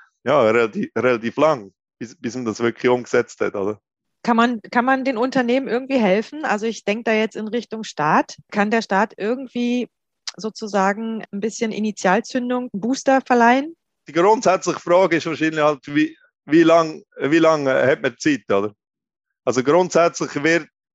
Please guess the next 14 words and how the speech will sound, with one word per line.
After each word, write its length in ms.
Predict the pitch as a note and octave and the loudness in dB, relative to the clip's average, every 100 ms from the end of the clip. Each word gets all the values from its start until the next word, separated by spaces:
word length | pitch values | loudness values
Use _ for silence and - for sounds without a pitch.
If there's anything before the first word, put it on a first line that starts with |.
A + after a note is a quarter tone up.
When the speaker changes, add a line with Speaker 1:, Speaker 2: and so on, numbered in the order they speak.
| _ _ | _ _
Speaker 1:
bin 140 | D3+ | -4
ich, 240 | D3+ C#3 B2+ | 0 0 2
bin 140 | D#3+ | 0
ich 180 | D3 C3 | 0 0
sicher, 320 | E3 E3+ D3+ | 0 0 -2
dass, 280 | D3 C#3 - - D3 - | -4 -4 -8 -8 -6 -2
dass 180 | C#3+ - | -2 2
die, 320 | C#3+ B2+ B2 | 4 4 2
die 160 | C3 A#2+ | -2 -2
Transformation 920 | C#3 C#3 - C3 C3 - C#3+ D#3 D3+ - | 0 0 -2 0 0 2 2 2 0 0
irgendwann 480 | C3+ C#3 B2+ C3+ | 2 2 0 0
wird 180 | B2 A#2+ | -2 -2
kommen, 160 | - A#2+ | -2 -2
oder? 360 | G2+ F#2+ G#2 | -2 -4 -6